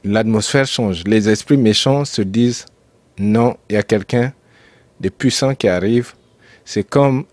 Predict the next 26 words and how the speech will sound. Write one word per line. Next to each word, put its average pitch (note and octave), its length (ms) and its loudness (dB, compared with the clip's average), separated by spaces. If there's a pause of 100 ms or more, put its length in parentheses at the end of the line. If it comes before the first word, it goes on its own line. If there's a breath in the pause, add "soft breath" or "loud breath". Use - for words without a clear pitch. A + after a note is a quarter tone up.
(540)
des G#2+ 220 0
policiers C3+ 800 0
qui - 200 0
arrivent C#3 540 2 (880 soft breath)
dans A#2 320 2
un C#3+ 100 4
milieu A#2 520 4 (480 soft breath)
et D3+ 380 2 (640)
les A2+ 160 2
bandits A#2 400 2
savent C3 380 0
que B2 100 -2
ces G#2+ 180 -4
policiers G#2+ 640 -2 (380)
peuvent A#2+ 340 2
nous G#2+ 180 2
faire G#2+ 300 0
mal, A2+ 320 0
peuvent G#2 320 -2
nous G#2 240 0
arrêter. F#2+ 540 -2 (760 soft breath)
Ils A#2 140 0
vont A#2 160 2
tout B2 160 -4
de F#2 100 -2
suite - 460 -6